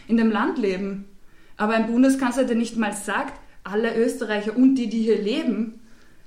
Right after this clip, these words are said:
ähm, mit sowas kann ich halt wirklich gar nichts anfangen. Und ich finde, wir sollten, wir sollten wirklich einen Schritt zurückgehen und, und einfach mehr, ähm, uns gegenseitig schätzen lernen und uns nicht immer abgrenzen von anderen.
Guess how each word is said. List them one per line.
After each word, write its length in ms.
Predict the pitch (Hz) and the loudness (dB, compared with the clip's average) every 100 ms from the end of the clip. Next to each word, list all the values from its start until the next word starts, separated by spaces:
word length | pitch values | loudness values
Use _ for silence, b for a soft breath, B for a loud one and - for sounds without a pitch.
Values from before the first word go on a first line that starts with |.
| - | -4
ähm, 500 | 226 208 220 - 226 | 0 0 -2 -2 2
mit 160 | 247 - | 2 0
sowas 360 | 247 247 247 | -4 -4 -6
kann 180 | - 226 | -4 -4
ich 120 | 220 | -2
halt 140 | 220 208 | -2 -4
wirklich 280 | 226 220 | -8 -8
gar 160 | 202 190 | -8 -4
nichts 220 | 277 - | -4 -4
anfangen. 680 | 208 294 - 196 202 214 - B B B | -8 -8 -8 -10 -8 -8 -10 B B B
Und 140 | - 214 | -2 0
ich 160 | 214 | 0
finde, 200 | - 240 | 0 0
wir 80 | 226 | 0
sollten, 600 | 226 214 208 226 214 214 | 0 -2 -2 -4 -2 -2
wir 60 | 214 | -4
sollten 400 | - 202 202 220 | -6 -6 -6 -6
wirklich 240 | 220 247 | -6 -4
einen 100 | 214 | -4
Schritt 260 | 214 240 226 | -4 -4 -6
zurückgehen 520 | 220 226 - 220 214 | -6 -6 -4 -4 -4
und, 260 | 208 208 - | -6 -8 -6
und 180 | 214 | -6
einfach 320 | 214 202 208 208 | -6 -8 -8 -6
mehr, 520 | 202 202 208 226 226 B B B B B B | -4 -4 -4 -4 -6 B B B B B B
ähm, 580 | - 101 101 101 98 98 - - - - - - | -8 -6 -4 -6 -8 -10 -14 -20 -20 -20 -20 -8
uns 320 | - 349 - - | 0 2 0 -2
gegenseitig 640 | 220 208 214 190 202 - | 0 0 -2 -6 -6 -6
schätzen 320 | 202 196 208 | -6 -6 -8
lernen 180 | 196 196 | -8 -6
und 220 | 202 202 | -6 -4
uns 240 | 220 214 | -4 -2
nicht 200 | 240 226 | -4 -6
immer 440 | - 233 220 220 - - - | -4 -2 -2 -4 -10 -20 -18
abgrenzen 1160 | - 269 269 - - - 202 220 196 196 - 190 | -12 -10 -12 -16 -20 -18 -8 -6 -4 -6 -12 -14
von 140 | - - | -12 -12
anderen. 440 | 185 180 175 180 | -10 -10 -12 -14